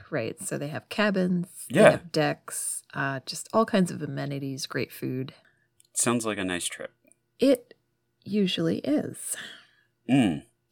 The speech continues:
Speaker 1: So the Germans are the big innovators and inventors in the industry. And in nineteen thirty-six, sorry, I'm gonna absolutely murder this,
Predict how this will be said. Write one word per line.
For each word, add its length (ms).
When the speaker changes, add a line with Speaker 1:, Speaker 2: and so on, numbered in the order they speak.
Speaker 1:
So 160
the 80
Germans 520
are 100
the 100
big 240
innovators 720
and 240
inventors 640
in 100
the 120
industry. 540
And 120
in 160
nineteen 400
thirty-six, 880
sorry, 320
I'm 100
gonna 220
absolutely 540
murder 340
this, 420